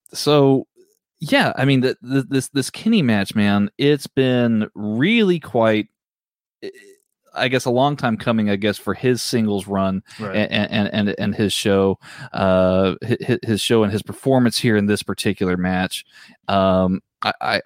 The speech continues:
Speaker 1: I, I, like I said, I do get the New Japan Kenny vibes out of this here. Um,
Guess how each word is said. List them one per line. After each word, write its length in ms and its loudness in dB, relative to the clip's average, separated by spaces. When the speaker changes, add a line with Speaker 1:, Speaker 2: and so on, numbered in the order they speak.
Speaker 1:
I, 180 -4
I, 160 0
like 160 -2
I 40 -4
said, 140 0
I 60 2
do 200 0
get 140 0
the 100 0
New 220 4
Japan 500 2
Kenny 340 2
vibes 360 2
out 180 2
of 80 -2
this 180 0
here. 320 0
Um, 300 -4